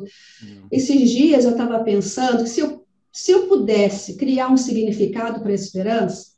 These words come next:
Speaker 2: eu fiquei pensando nisso de ontem pra hoje, Roberto.
Speaker 1: Hum.
Speaker 2: Eu, eu diria que a esperança que a gente sente lá dentro do coração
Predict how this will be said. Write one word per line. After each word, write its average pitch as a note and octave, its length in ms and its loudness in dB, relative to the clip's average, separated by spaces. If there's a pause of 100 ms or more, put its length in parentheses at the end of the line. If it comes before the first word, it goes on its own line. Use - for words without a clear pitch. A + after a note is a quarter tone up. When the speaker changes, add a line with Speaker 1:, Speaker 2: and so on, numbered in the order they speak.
(120)
Speaker 2:
eu A3+ 80 -6
fiquei C#4+ 220 -2
pensando D4 400 4
nisso C4 280 4
de - 100 -4
ontem D#4 260 2
pra F#4 200 -2
hoje, F#3+ 300 0
Roberto. F3 400 -8 (260)
Speaker 1:
Hum. A2+ 180 -8 (520)
Speaker 2:
Eu, B3+ 380 0 (140)
eu B3+ 140 0
diria C4+ 340 2
que - 80 -4
a C4+ 40 2
esperança A#3 800 -2
que G3+ 100 -8
a G3 40 -4
gente A3 180 -4
sente C4 420 -2
lá A3 100 -2
dentro A3 260 -4
do G3 100 0
coração G3+ 880 -4